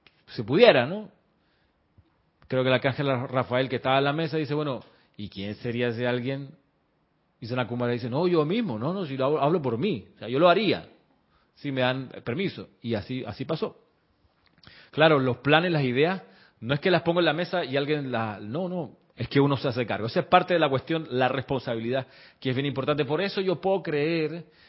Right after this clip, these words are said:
que haya gente que dice, "No, hombre, eso es mucho, yo tengo otras cosas que hacer". Ah, quizás para más adelante.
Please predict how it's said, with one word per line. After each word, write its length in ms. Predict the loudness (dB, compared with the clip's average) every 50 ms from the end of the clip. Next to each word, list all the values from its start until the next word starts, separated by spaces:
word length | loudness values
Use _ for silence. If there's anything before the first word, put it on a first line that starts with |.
| -20 _ _
que 120 | -2 0
haya 100 | 2 2
gente 320 | 2 0 -2 -4 -4 -4 -2
que 100 | -2 -2
dice, 320 | -2 -2 -4 -6 -8 -8
"No, 100 | -6 -6
hombre, 260 | -6 -6 -8 -8 -10
eso 160 | -10 -10 -12 -10
es 60 | -10
mucho, 280 | -10 -10 -10 -10 -10
yo 120 | -12 -12 -10
tengo 200 | -10 -10 -8 -8
otras 200 | -8 -8 -10 -8
cosas 260 | -8 -8 -8 -8 -12
que 100 | -12 -16
hacer". 260 | -16 -16 -16 -18 -18 -18 -20 -20 -20 _ _ _ _ _ _ _ _ _ _ -20 -20 -20 -20 -20 -20 -20 -20 -20 -20 -20 -20 _ _ _ _ _ _ _
Ah, 380 | -4 -2 0 0 0 -2 -4 -4
quizás 260 | -6 -6 -2 -2 -2 -2
para 140 | -2 -2
más 120 | 2 4 4
adelante. 380 | 4 4 2 0 -2 -12 -18